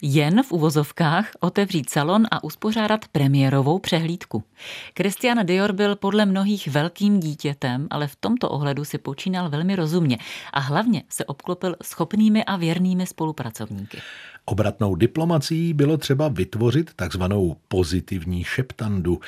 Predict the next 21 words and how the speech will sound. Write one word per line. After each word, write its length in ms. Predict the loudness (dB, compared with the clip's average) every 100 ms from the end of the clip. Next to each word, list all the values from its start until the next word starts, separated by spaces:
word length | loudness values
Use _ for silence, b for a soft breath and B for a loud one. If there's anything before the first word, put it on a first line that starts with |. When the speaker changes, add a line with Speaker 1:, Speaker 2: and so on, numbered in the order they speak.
| B B B _
Speaker 2:
získat 480 | 2 2 2 -2 -2
ty 140 | -4
nejlepší 440 | -2 -2 -4 -4
švadleny 520 | -4 -2 2 2 2 0
a 60 |
také 300 | 0 0 0
věrné 380 | 2 2 2 0
zákaznice. 720 | -2 -6 -8 -8 -8 -6 -10 -10 _ _ _ -2
Ty 140 | 2
dopředu 580 | 4 2 0 0 2 2
vytipovali 920 | 4 2 2 -2 2 0 2 2 2
Diorovi 600 | 4 6 6 4 2 2
lidé 480 | 2 2 2 2 0 B B B
a 100 | -4
jemnými 760 | -2 2 2 4 2 2 2 2
zákulisními 1160 | 2 0 0 -4 0 2 2 0 0 2 2 2
nitkami 680 | 2 0 -2 -2 0 2
je 260 | 0 0 -2
přetáhli 760 | -6 -6 -6 -4 -6 -4 -6 -8
od 200 | -6 -6
konkurence, 880 | -2 0 0 2 0 0 -2 -2 -4